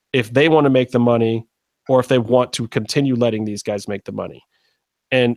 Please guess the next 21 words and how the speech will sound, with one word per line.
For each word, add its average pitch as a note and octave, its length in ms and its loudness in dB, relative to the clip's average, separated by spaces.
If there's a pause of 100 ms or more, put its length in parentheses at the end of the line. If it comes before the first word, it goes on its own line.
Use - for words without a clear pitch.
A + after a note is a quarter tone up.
I B2 80 -2
believe C3+ 400 0
that C3 180 -2
M C3 200 0
G B2 260 0
M A#2 400 0
and A2+ 180 -4
Netflix A#2 540 -4
will A#2 100 -2
be A#2+ 200 -2
the A2+ 80 -6
same A2 500 -4 (160)
at A#2+ 120 -10
the A2+ 100 -4
end G#2+ 80 -4
of A2 80 -6
the A2 40 -6
day G#2+ 220 -4
with G#2 200 -10
this. F2+ 220 -12
They're A#2+ 160 -2